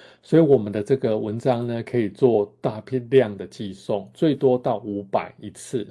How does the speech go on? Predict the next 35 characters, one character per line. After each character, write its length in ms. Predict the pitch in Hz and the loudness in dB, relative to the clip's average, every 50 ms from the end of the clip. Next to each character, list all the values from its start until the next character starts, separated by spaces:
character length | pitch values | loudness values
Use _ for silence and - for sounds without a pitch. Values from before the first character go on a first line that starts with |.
| - | -12
好， 180 | - 117 104 - - | -12 -12 -12 -10 -8
那 100 | 135 156 | -8 -8
假 180 | 151 - 107 | -6 -6 -8
设 140 | 95 - 156 | -6 -2 0
我 100 | 151 120 | 0 2
这 120 | - - 127 | 2 2 0
个 40 | |
资 140 | 117 - 131 | 0 0 0
料 140 | 123 123 117 | 0 0 0
夹 180 | 104 - 98 98 | -2 -6 -8 -8
存 220 | 98 - 110 98 | -8 -10 -8 -8
了 80 | 101 101 | -6 -4
一 80 | 107 | -2
万 240 | 104 120 120 117 104 | 0 0 0 -2 -4
篇 200 | - - 110 107 | -6 -8 -6 -6
文 220 | 104 98 92 92 | -6 -6 -8 -8
章， 340 | 92 - 107 98 92 98 101 107 | -8 -6 -6 -6 -6 -8 -10 -8
那 100 | 117 131 | -8 -6
你 200 | 127 113 104 98 | -6 -6 -8 -8
五 120 | 98 101 110 | -6 -6 -6
百 240 | 104 110 101 90 90 | -4 -4 -4 -6 -6
篇， 380 | - - - 107 104 101 101 104 - - - - _ _ | -10 -6 -4 -2 -2 -2 -4 -8 -12 -20 -20 -20 _ _
五 140 | - 117 | -4 -4
百 180 | 110 117 101 92 | -2 -2 -4 -4
篇 240 | - 113 113 107 104 | -4 -4 -6 -6 -6
寄 180 | - - 117 | -6 -6 -8
的 160 | 98 - 98 90 | -6 -6 -8 -8
话， 240 | - - 110 101 | -6 -4 -4 -4
就 140 | 98 - 110 | -4 -2 -4
要 180 | 104 101 92 - - _ | -2 -4 -4 -8 -10 _
发 300 | - 95 95 98 95 95 - _ | -4 -4 -4 -6 -8 -12 -16 _
分 240 | _ - 101 101 101 | _ -4 -4 -4 -6
很 200 | 95 87 92 85 | -10 -12 -16 -12
多 220 | - - 95 92 92 | -10 -8 -6 -6 -8
次。 320 | 92 - - - 110 98 | -8 -10 -10 -8 -8 -8